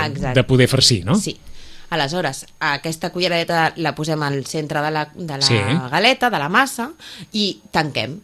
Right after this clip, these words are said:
Speaker 1: com si fos un, embolcallem com si fos un regal.
Speaker 2: D'acord.
Speaker 1: Ho tanquem cap a dalt,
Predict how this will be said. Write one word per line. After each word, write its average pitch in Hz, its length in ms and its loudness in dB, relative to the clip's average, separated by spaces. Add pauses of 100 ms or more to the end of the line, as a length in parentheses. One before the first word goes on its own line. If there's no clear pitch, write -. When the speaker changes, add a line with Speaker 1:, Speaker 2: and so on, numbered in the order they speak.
(140)
Speaker 1:
com 170 160 -6
si 160 80 -4
fos 165 200 -4
un, 165 360 -4
embolcallem 165 640 0
com 202 120 -2
si 175 120 -6
fos 160 160 -4
un 175 100 -4
regal. 147 400 2
Speaker 2:
D'acord. 127 540 4
Speaker 1:
Ho 202 100 -4
tanquem 180 320 0
cap 180 180 2
a 190 80 4
dalt, 269 300 6